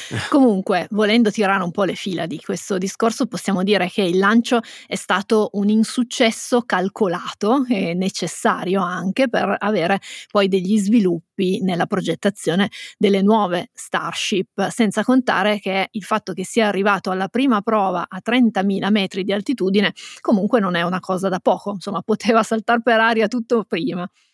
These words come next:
Speaker 2: Probabilmente capiterà di nuovo, eh, è una possibilità, quindi nel corso delle, dei prossimi test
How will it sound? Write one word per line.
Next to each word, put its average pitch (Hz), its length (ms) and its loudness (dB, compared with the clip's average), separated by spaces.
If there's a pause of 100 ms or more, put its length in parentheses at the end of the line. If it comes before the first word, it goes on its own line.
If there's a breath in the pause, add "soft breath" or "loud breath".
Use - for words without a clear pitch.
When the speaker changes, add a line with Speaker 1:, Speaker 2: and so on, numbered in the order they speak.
(180)
Speaker 2:
Probabilmente 226 1000 2
capiterà 196 480 -2
di 165 100 -4
nuovo, 190 440 -2 (140)
eh, - 220 -8
è 185 160 -2
una 180 180 0
possibilità, 185 760 0
quindi 175 500 0
nel 175 180 0
corso 208 640 2
delle, 180 320 -2
dei 185 180 -2
prossimi 202 460 -2
test 202 420 0